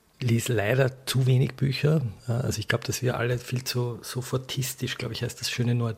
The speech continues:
neue Wort. Also wir wollen immer alles sofort und reagieren auch sofort und wissen alles sofort. Und, ähm, es gibt mittlerweile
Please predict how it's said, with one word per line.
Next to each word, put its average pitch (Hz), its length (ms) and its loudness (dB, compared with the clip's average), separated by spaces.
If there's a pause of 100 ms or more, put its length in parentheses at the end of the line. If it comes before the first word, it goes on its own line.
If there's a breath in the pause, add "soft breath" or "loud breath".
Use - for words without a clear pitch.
(120)
neue 117 220 2
Wort. 117 280 -2
Also 110 160 2
wir 107 100 0
wollen 110 140 0
immer 117 160 2
alles 110 240 0
sofort 123 440 -2
und 117 120 4
reagieren 127 320 2
auch 123 80 4
sofort 123 500 -2
und 113 120 2
wissen 120 260 2
alles 113 180 -2
sofort. - 380 -6 (580 loud breath)
Und, 107 560 2
ähm, 107 380 6 (320 loud breath)
es - 180 2
gibt - 180 -4
mittlerweile 113 520 2